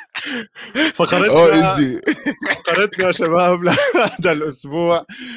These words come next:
Speaker 1: إلها علاقة بكأس العالم. بما إنه
Speaker 2: أوف.
Speaker 1: جننتونا والكأس ويلا وكلنا عم نحضر،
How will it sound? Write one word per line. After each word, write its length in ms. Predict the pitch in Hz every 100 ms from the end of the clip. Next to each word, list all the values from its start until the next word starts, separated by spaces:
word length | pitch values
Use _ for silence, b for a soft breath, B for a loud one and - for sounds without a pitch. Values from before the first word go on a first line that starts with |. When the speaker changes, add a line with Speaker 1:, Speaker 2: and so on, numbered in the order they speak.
| 220 B _ 139
Speaker 1:
إلها 220 | 175 165
علاقة 840 | 139 151 160 165 - 151 151 151 123
بكأس 1000 | 120 143 147 143 _ - 143 - - -
العالم. 760 | 135 135 123 113 131 110 87 78 -
بما 260 | 131 135
إنه 240 | 139 143 127 117 107 98
Speaker 2:
أوف. 220 | 131 -
Speaker 1:
جننتونا 960 | 107 107 135 135 127 123 151 147 139 139
والكأس 760 | 135 117 117 139 120 113 -
ويلا 420 | 123 123 131 127 123
وكلنا 380 | 113 131 127
عم 180 | 113 117
نحضر، 420 | 131 120 120 123